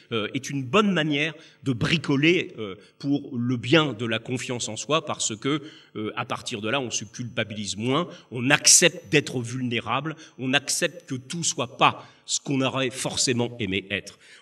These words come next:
Au passage, euh, je signale qu'on a largement vérifié, à travers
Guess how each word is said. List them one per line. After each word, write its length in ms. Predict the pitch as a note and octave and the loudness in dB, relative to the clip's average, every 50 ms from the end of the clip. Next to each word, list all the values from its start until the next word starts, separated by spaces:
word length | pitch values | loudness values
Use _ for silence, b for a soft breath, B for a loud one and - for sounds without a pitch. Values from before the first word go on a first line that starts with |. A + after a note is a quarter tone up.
| B B | B B
Au 80 | A2+ | -2
passage, 500 | - C3+ A#2+ - - D#3 D#3 C#3+ G#2+ G#2 B B B B B | 2 4 4 6 8 6 6 6 4 -2 B B B B B
euh, 140 | - A2+ A2 | -8 -6 -4
je 120 | G#2+ G#2+ A#2 | -4 -4 -4
signale 340 | - - A#2 C3 C#3 C3+ | -2 0 2 2 2 2
qu'on 180 | - - A2 G#2+ | 2 0 0 0
a 220 | G#2 G2+ G2 F#2+ | 0 0 0 2
largement 480 | F#2 G#2 D#3 E3 C3 D3 D3+ C#3 D3 C#3 | 4 4 4 4 4 2 -2 -2 -2 -4
vérifié, 500 | B2+ C3+ A#2+ B2+ - - - C#3 D#3 D3 D3+ B B B | -2 -4 -4 -4 -4 -4 -6 -6 -6 -8 -10 B B B
à 80 | - A2 | -8 -8
travers 440 | - - A2+ G#2 A2 A#2 A#2 A#2 | -4 -2 -2 2 4 6 6 4